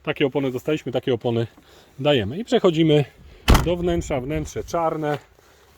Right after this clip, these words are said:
E, charakterystyczne przeszycia dla X C siedemdziesiąt. Tutaj mamy jakieś, zobaczcie, uszkodzenie na boczku. W tym miejscu podejrzewam, że jakiś piesek mógł jeździć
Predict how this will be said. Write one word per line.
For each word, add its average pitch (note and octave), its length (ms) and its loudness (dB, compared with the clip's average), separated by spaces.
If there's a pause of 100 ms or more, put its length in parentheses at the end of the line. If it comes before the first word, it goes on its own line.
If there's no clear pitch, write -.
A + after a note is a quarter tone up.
E, A#2 420 -2
charakterystyczne D3+ 840 0
przeszycia C#3+ 460 -4
dla C3 120 -4
X C#3+ 260 -10
C B2+ 100 -6
siedemdziesiąt. C3+ 760 -4 (440)
Tutaj D#3+ 240 -2
mamy C#3 200 0
jakieś, B2+ 220 -2
zobaczcie, C3+ 380 -2
uszkodzenie C3+ 500 -4
na B2 120 -2
boczku. D3+ 500 -2 (440)
W - 40 -20
tym E3 240 2
miejscu C#3+ 520 0 (200)
podejrzewam, C3 340 -2
że B2+ 80 0
jakiś B2 200 -10
piesek E3+ 360 -2
mógł D3+ 200 -4
jeździć C#3 420 -2